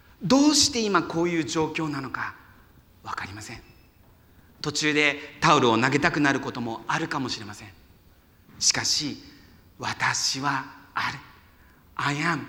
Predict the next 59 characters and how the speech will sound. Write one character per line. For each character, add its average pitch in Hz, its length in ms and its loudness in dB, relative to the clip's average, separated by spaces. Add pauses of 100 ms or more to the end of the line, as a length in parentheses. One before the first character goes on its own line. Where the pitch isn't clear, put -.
(440)
エ 156 140 4
ゴ 180 280 6
エ 185 180 4
イ 190 80 6
ミ 208 200 4
と 190 160 0
お - 40 4
っ - 20 4
し 147 120 2
ゃ 190 40 4
ら 180 80 6
れ 180 120 4
る 156 140 2 (120)
全 269 380 6
て 233 100 6
の 196 100 4
こ 202 140 4
と 202 140 4
を 175 80 6
働 214 440 2
か 220 100 2
せ - 140 -10
て 233 220 0
益 247 180 -2
と 220 120 4
し - 100 0
て 214 100 0
く 214 100 -2
だ 208 120 4
さ 208 160 0
る 190 80 0
主 - 180 -2
は 190 220 4 (420)
今 202 460 6 (280)
生 220 120 0
き - 160 -6
て 175 140 -4
お 165 160 -4
ら 185 120 -2
れ 196 120 -6
る 202 100 -8
ん 160 80 -8
で 139 60 -12
す。 - 120 -20 (920)
マ 175 220 4
イ 220 80 4
ナ 214 140 2
ス 226 180 -6
は 233 240 6 (300)
必 190 180 4 (380)
ず 262 80 -4 (180)
プ 226 100 -2
ラ 247 140 4
ス 233 140 -4
に 185 100 0
な 147 80 -6
り 156 80 -8
ま 175 100 -8
す。 - 120 -18